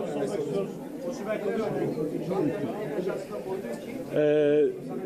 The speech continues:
tabii taraftarımızın isteği var. E, Galatasaray Kulübü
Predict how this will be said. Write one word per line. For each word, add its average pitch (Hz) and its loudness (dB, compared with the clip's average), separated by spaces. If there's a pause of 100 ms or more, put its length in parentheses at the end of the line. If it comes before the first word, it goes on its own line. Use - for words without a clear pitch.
(400)
tabii 190 6
taraftarımızın 180 6
isteği 175 6
var. 175 8
E, 147 6
Galatasaray 160 8
Kulübü 165 6